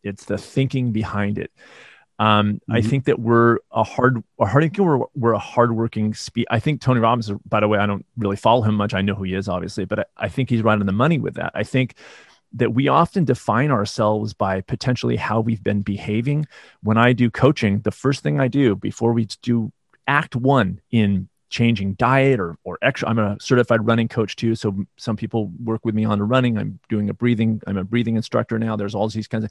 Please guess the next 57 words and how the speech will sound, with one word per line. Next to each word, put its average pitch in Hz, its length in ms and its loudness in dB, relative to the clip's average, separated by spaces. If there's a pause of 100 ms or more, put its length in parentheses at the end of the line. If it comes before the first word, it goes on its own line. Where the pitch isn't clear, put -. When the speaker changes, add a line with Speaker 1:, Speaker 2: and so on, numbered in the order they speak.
Speaker 1:
before 139 240 -2
we 160 100 4
do 135 120 2
any 170 120 -2
kind 160 220 -4
of 131 180 -2
act, 98 460 -6
I - 100 -4
go, 110 120 0
"Wait 110 180 -2
a 107 60 -6
second. - 240 -12 (840)
You 131 160 4
came 139 280 -2
to 135 60 0
me 120 100 2
and 110 100 2
you 101 60 -2
said, 101 260 -2
'I'm 95 140 -4
a 98 60 -6
binger.' 107 460 2
You 92 140 -6
came 104 240 -2
to 104 60 0
me 104 100 0
and 98 80 -2
you 107 80 -4
said, 98 220 -4
'You're 95 100 -4
out, 92 220 -4
you 101 180 -6
have 98 220 -6
no 95 100 -4
control 104 320 -4
around 101 220 -4
food.' 131 360 4
You 95 80 -4
came 104 220 -4
to 104 60 -4
me 104 100 -2
and 101 100 -4
said, 95 220 -6
'You're 98 80 -6
fat.' 107 420 -2
You 101 120 -8
came 104 180 -6
to 104 80 0
me 101 140 0
and 98 100 -4
said, 95 180 -4
'You're 95 120 -6
lazy.' 101 600 -4 (600)
Let's 127 240 2
talk 139 200 0
about 120 300 4
now 110 360 0